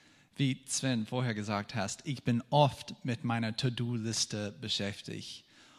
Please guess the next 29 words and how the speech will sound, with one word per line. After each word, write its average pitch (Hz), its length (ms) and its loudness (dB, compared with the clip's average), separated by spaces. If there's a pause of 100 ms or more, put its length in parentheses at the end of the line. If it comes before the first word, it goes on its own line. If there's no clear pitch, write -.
(280)
Obwohl 143 520 6
wir 131 260 6
in 131 220 4
Corona-Lockdown 117 840 2
sind, 107 440 -2
haben 113 260 0
wir 113 260 0 (160)
immer 175 220 6
noch 117 320 0 (300)
Verantwortungen. 120 840 -4 (1000)
Bei 120 180 4
der 131 140 2
Arbeit 180 580 8
ist - 240 0
viel 131 220 -2
los, 139 680 -2
egal 135 520 0
ob 127 240 -4
wir 127 240 2
im 120 240 -2
Büro 127 600 0 (220)
oder 117 260 -4
zu 117 240 -2
Hause 110 300 0
arbeiten. 120 640 0 (840)
Zu 147 240 6
Hause 151 360 8
gibt's - 360 -4
auch 131 360 2